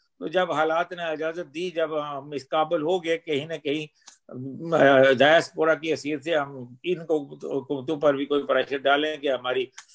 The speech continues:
अ, मदद करें, तो तब शायद हमें ये मौका मिल जाएगा ये conferences वहाँ भी करने का।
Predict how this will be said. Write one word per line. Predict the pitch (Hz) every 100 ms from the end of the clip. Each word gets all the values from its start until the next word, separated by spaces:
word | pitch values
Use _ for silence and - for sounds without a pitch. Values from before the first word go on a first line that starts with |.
| _ -
अ, | 131 131 120
मदद | 135 151 143
करें, | 151 160 131
तो | - - 156 151
तब | 180 170 160 -
शायद | 156 160 151
हमें | 147 156
ये | 143
मौका | 135 131 151
मिल | 135 190
जाएगा | 170 139 131
ये | 143 139
conferences | - 135 127 135 131 147
वहाँ | 127 120 131 156
भी | 147
करने | 123 117 120
का। | -